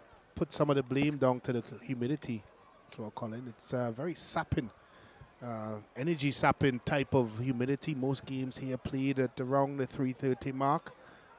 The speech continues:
Uh, obviously, the game down in, uh, Mahika Oval was played at two forty-five. Uh, when you talk about that type of heat, uh, no, none of those water breaks that we see in our European games afforded to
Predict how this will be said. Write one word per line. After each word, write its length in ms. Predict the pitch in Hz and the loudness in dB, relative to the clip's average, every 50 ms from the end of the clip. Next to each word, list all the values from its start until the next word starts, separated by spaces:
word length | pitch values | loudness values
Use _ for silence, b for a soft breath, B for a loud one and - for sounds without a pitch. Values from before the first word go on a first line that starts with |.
| B - | B -12
Uh, 220 | 120 120 120 120 | -8 -6 -4 -4
obviously, 300 | 120 120 127 - - 139 | -4 -6 -8 -8 -8 -6
the 80 | 127 123 | -4 -4
game 280 | 117 - 127 135 135 131 | -4 -4 -6 -6 -4 -2
down 260 | 139 139 139 143 143 | 0 0 0 2 0
in, 260 | 139 135 131 131 131 | 0 -2 -2 -4 -2
uh, 240 | 127 127 127 127 123 120 - - 143 | 0 0 2 0 -2 -4 -8 -12 -8
Mahika 300 | 131 127 139 147 - 143 | -6 -4 -4 -4 -4 -4
Oval 360 | 135 151 226 220 185 135 120 | -2 -2 -2 -2 -2 -4 -2
was 160 | 117 117 113 | -2 -4 -6
played 200 | - - 151 139 | -6 -8 -4 -4
at 120 | 139 131 - | -4 -4 -2
two 120 | 170 165 | -4 -4
forty-five. 600 | - - 165 151 147 - - 185 202 220 165 - - - B B B B B B B B B B - 127 | -2 0 0 0 0 0 0 0 2 2 0 0 -4 -12 B B B B B B B B B B -12 -10
Uh, 120 | 117 117 | -10 -8
when 160 | 113 123 139 | -8 -8 -10
you 80 | 147 - | -10 -8
talk 240 | - - 160 - 156 | -4 -4 -4 -2 0
about 180 | 151 147 135 | 0 2 2
that 260 | 143 147 139 - - | 2 0 -2 -4 -8
type 220 | - - 151 135 - | -6 -6 -4 -2 -2
of 120 | 147 131 135 | -2 -2 -2
heat, 280 | 143 160 156 - - - - 143 | -4 -4 -4 -4 -8 -10 -8 -6
uh, 320 | 131 127 127 127 127 123 107 - 117 123 135 | -4 -2 -2 -2 -2 -4 -6 -10 -12 -8 -2
no, 260 | 147 156 156 151 147 - B B B B B B B B - | 0 2 2 2 0 -2 B B B B B B B B -6
none 140 | 165 165 165 | -2 0 4
of 60 | 160 | 4
those 180 | 165 165 147 139 | 4 4 4 6
water 340 | 151 156 170 180 - 190 | 8 8 8 8 8 4
breaks 300 | 156 147 151 156 - - | 4 4 4 4 4 0
that 120 | - 165 139 | -6 -8 -6
we 100 | 156 170 | -6 -8
see 260 | - - - 170 160 | -8 -6 -4 -2 0
in 80 | 160 156 | 0 2
our 300 | 151 147 147 147 143 127 - - - - - - - 147 | 2 4 4 4 2 0 -4 -12 -20 -20 -20 -20 -18 -8
European 460 | 135 151 156 139 - - 165 151 143 143 | -4 -2 -2 -2 -2 -4 -2 -2 -2 -2
games 480 | 135 147 151 175 208 202 - - - - - - - - - | 0 2 2 2 0 0 -4 -6 -8 -10 -14 -20 -20 -12 -10
afforded 520 | 127 - - - 170 160 160 156 151 139 - | -10 -10 0 6 8 10 10 10 8 4 4
to 240 | - 151 139 135 | 4 4 4 4